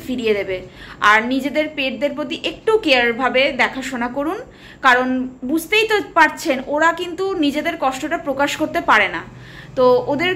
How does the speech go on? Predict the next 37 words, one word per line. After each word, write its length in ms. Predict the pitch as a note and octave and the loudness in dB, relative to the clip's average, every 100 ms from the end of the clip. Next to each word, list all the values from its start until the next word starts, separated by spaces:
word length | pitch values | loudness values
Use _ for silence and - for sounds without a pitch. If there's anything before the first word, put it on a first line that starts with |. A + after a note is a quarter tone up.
| F#4 | 2
কষ্টটা 380 | D4 D4 E4 F#4 C4 | 0 0 0 2 4
আমাদেরকেই 440 | C4+ C#4+ D#4 F#4 C#4+ | 2 -2 -2 -2 0
বুঝে 200 | C4+ D4+ D#4+ | -2 0 -2
নিতে 160 | D#4+ E4 | -2 -2
হবে, 220 | D#4+ F4+ C4 | -2 -2 0
যেহেতু 240 | D#4+ D#4+ G4+ | 0 0 0
ওদের 140 | F4+ C4 | 0 4
দায়িত্ব 260 | B3 B3 - E4+ | 4 2 -2 -4
নিয়েছি, 240 | D4 D4+ D#4 D4 | -2 -2 -4 -4
ওদেরকে 240 | C4+ D4 B3 | -4 -4 -4
ভালো 160 | A#3 A#3+ | -2 0
রাখার 360 | C4+ C4+ D#4 E4+ - - - - - - - - - A3+ | 0 2 0 0 -6 -20 -20 -20 -20 -20 -20 -20 -14 2
দায়িত্ব 260 | A3+ B3 C4 C#4+ | 2 2 2 0
অবশ্যই 300 | B3 B3+ D#4+ A3+ | 0 -2 0 0
আমাদের 220 | G3+ - G3+ | -2 -6 -6
থাকবে, 240 | E3+ E3+ A#3+ | -6 -6 -2
তাই 120 | C#4 B4 | 0 2
না? 60 | C4+ - - - - - | 0 -2 -16 -18 -18 -6
তো 80 | A3 G#3+ G#3 G#3 - - - A3 | -2 0 0 -4 -10 -20 -12 -2
যদি 160 | C#4+ D#4 | 2 4
ভিডিওটা 400 | C#4+ D4+ F4+ F#4+ - | 4 2 2 0 2
ভালো 160 | D4+ E4 | 2 2
লেগে 240 | F4 F#4 F#4+ | 2 0 0
থাকে 180 | F#4 F#4 E4+ | 0 0 0
তাহলে 200 | C4 B3+ B3+ | 0 0 0
অবশ্যই 360 | C4 D#4 F#4 E4 | 0 -4 -2 2
লাইক 180 | D4 D4+ - | 2 2 -6
করবেন, 260 | E4 F4 F4 E4 | -6 -4 -2 0
কমেন্ট 280 | C#4 C#4 C#4+ | 0 0 -2
করবেন। 260 | D#4+ D#4 F4+ G#4 - - - | -4 -2 -4 -6 -16 -10 0
আর 80 | - A3 | 2 4
যারা 180 | B3+ B3+ - | 4 4 4
এখনও 200 | B3 D#4+ E4 | 2 -2 -2
আমার 140 | E4+ | -2
চ্যানেলটাকে 400 | E4 B3 B3+ C4+ C4 | -2 -4 -4 -6 -6
সাবস্ক্রাইব 380 | A#3+ A3 - D#4+ D#4+ | -6 -6 -4 -2 0
করেননি 300 | D#4+ E4 F#4 | 0 0 -2